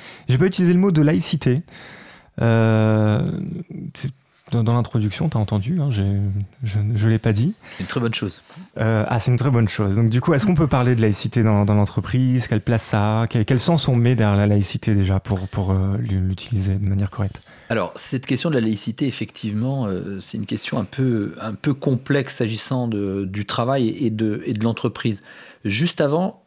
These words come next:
Speaker 2: euh, je veux revenir sur cette expression de fait religieux. Qu'est-ce
Speaker 1: Ouais.
Speaker 2: que, euh, qu'est-ce qu'on dit quand on parle de fait religieux ?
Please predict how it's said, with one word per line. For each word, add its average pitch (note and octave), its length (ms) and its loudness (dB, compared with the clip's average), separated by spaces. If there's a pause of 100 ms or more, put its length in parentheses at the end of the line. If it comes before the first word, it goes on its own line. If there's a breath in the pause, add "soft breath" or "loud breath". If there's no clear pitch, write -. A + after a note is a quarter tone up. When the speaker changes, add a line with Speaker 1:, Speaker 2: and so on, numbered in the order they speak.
Speaker 2:
euh, G#2+ 320 -8
je G#2 100 -8
veux B2+ 40 0
revenir C#3 220 0
sur - 160 -8
cette - 160 -6
expression B2 360 -4
de C#3 60 -4
fait - 160 0
religieux. G#2 380 0 (420 loud breath)
Qu'est-ce C3+ 220 0
Speaker 1:
Ouais. B2+ 80 2
Speaker 2:
que, D#3 100 0
euh, A2 480 2
qu'est-ce - 240 -4
qu'on B2+ 200 0
dit C3 280 0
quand C3 320 -4
on A2+ 160 0
parle C#3 380 -2
de G#2+ 80 0
fait - 260 -2
religieux ? G#2 500 -2